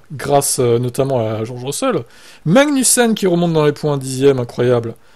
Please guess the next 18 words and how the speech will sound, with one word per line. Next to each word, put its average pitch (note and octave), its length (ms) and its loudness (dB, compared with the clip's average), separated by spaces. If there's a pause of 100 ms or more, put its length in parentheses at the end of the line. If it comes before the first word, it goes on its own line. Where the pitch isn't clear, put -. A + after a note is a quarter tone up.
(300)
Albon C3+ 420 0
onze B2+ 300 -4
devant A2+ 280 -4
Joe B2 340 -2
Hülkenberg, A#2 580 -6
Sargent B2+ 460 -4
Alonso. A#2+ 520 -2 (380)
Quelle A3 280 6
course F3 280 2
de D#3+ 100 4
merde, E3 240 4
Aston C#3+ 220 0
Martin C#3 340 -4
aussi, C3 260 -4
hein, B2+ 100 0
les A#2+ 100 -2
fans C#3 160 -6
d'Alonso. C3+ 480 -2